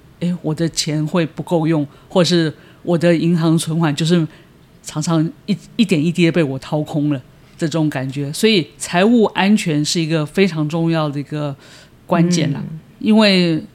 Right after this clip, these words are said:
Speaker 1: 好像有一个诗人、哲学家也说过，很多人说我希望赚更多更多钱，像那个叔本华就说过，
Speaker 2: 嗯。
Speaker 1: 他好像，好像海水一样，你喝了一口海水，可是你会发现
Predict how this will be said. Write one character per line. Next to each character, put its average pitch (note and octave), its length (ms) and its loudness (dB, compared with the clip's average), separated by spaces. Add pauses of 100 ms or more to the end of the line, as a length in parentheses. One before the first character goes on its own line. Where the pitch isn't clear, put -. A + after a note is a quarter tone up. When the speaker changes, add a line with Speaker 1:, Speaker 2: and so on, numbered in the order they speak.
(420)
Speaker 1:
好 - 160 -4
像 G3 220 4
有 D#3+ 140 2
一 D#3 80 -2
个 D#3+ 280 -2
诗 F3+ 280 -2
人、 D3+ 320 0 (560)
哲 F3 160 2
学 E3+ 180 0
家 E3 160 0
也 C#3+ 100 -2
说 D3+ 220 -6
过， C#3+ 260 -6 (240)
很 E3 140 -4
多 G3 160 4
人 F3 140 2
说 F3 360 2 (280)
我 F3 160 2
希 G#3+ 240 2
望 G3 260 4 (140)
赚 F3+ 260 0
更 F3+ 240 2
多 E3+ 140 0
更 F3 160 0
多 D#3+ 180 0
钱， C#3 260 -8 (300)
像 G3 220 2
那 F#3+ 80 2
个 F3 100 2
叔 E3 160 -2
本 D#3 160 0
华 C#3 160 -8
就 D3 160 -6
说 C#3 160 -10
过， C#3 180 -12 (100)
Speaker 2:
嗯。 F#3+ 380 4 (200)
Speaker 1:
他 A3+ 120 0
好 F3 140 2
像， F3 320 0 (380)
好 - 120 -4
像 G#3 220 0
海 D3+ 200 -2
水 E3+ 200 -2
一 C#3+ 100 -4
样， D3 240 -4
你 E3 100 0
喝 G3+ 200 2
了 G3+ 80 6
一 G3 60 2
口 F3 120 -4
海 D3+ 240 -4
水， D3+ 220 -4 (180)
可 - 120 -6
是 G3 80 2
你 E3+ 40 4
会 E3+ 80 2
发 D#3 160 -2
现 D#3 240 -2